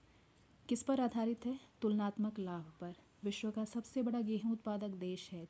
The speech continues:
चीन। विश्व में गेहूं का सबसे बड़ा निर्यातक देश है अर्जेंटीना। गेहूं की कृषि का आदर्श तापमान कितना होना चाहिए? पन्द्रह डिग्री से बीस डिग्री सेल्सियस।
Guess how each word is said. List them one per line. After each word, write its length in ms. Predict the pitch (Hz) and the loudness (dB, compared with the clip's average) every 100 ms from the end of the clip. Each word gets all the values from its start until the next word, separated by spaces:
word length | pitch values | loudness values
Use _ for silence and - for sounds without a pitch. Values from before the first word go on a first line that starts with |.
| - | -2
चीन। 340 | 214 226 226 226 - - - | 2 4 2 -2 -18 -20 -6
विश्व 260 | 202 - 208 | -4 -2 -2
में 180 | 202 185 | -2 -2
गेहूं 260 | 202 202 | -4 -4
का 120 | 202 | -4
सबसे 340 | 196 220 214 240 | -6 -6 -4 -2
बड़ा 180 | 220 220 | 0 2
निर्यातक 440 | 202 196 185 196 | 2 0 -2 -4
देश 400 | 185 175 180 - | -6 -4 -6 -6
है 140 | 202 202 - - | -6 -8 -10 -6
अर्जेंटीना। 840 | 185 180 180 180 - 214 214 220 - - - - | -4 -2 -4 -4 0 2 2 0 -6 -20 -20 -4
गेहूं 320 | 190 214 247 | 2 6 6
की 140 | 254 247 | 6 4
कृषि 360 | 233 220 233 | 2 0 -2
का 200 | 220 233 | -2 0
आदर्श 460 | 220 196 196 208 - - | 0 0 0 -2 -4 -4
तापमान 420 | 190 190 202 220 | -4 -2 0 0
कितना 260 | 240 254 | 2 2
होना 280 | 262 220 180 | 4 2 0
चाहिए? 340 | 180 180 170 185 - _ _ _ | -4 -8 -8 -10 -16 _ _ _
पन्द्रह 280 | 202 190 208 | -4 -2 -2
डिग्री 260 | 190 190 196 | -2 -2 -2
से 160 | 254 | -2
बीस 260 | 208 196 180 | 0 0 0
डिग्री 280 | 180 175 175 | -4 -4 -4
सेल्सियस। 600 | - 180 - 170 180 | -6 -8 -8 -8 -8